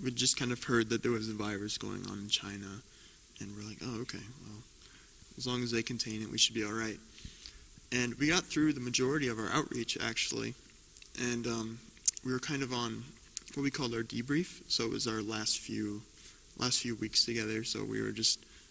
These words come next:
we were out, um, kind of celebrating the end of our, our outreach, and we were on our way back from that. We were in Odessa for our debrief. We were kind of down by the Black Sea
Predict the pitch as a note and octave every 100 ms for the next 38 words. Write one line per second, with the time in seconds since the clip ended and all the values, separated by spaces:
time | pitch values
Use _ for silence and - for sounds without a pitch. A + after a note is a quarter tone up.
0 | - - A#2 A#2 A2+ A2 - - A2 G#2
1 | G2+ - - D3 B2 C3+ B2 - G1+ -
2 | - G2 - G2 D2+ - - - - -
3 | G2+ A2 G2 G#2 - - - - - -
4 | - A#2 B2+ B2+ B2 A#2 A2+ A2 A2+ A2+
5 | - - - - - - - - - B2+
6 | B2 A#2 A#2+ A2+ G#2+ - A#2 A#2 A2+ -
7 | G#2+ - G2+ G#2+ G#2 - G2+ - - -
8 | - - G#2 G#2 A2 G#2+ - G#2 G#2 G2+
9 | D#2 G2+ E2 - - -